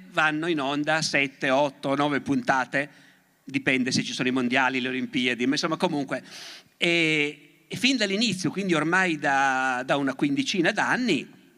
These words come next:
lui mi ha proposto di fare un piccolo intervento in ogni puntata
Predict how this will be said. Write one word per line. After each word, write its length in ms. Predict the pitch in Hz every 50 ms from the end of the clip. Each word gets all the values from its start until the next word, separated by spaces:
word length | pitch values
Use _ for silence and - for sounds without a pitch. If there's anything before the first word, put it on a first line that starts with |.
| _ _ _ _ _ _ -
lui 200 | 180 165 185 214
mi 80 | 196
ha 80 | 151 -
proposto 460 | - 202 196 - 151 - - - 226
di 100 | 170 160
fare 420 | - 160 123 120 131 160 190 185 185 - - - - - _
un 240 | - 175 151 151 -
piccolo 360 | - 240 - - - 180 160
intervento 720 | 156 156 156 - 240 220 175 156 139 135 165 190 185 226
in 120 | 185 165 151
ogni 280 | 156 185 196 185 156
puntata 840 | - - 175 208 214 214 - 156 131 110 107 - - 147 156 185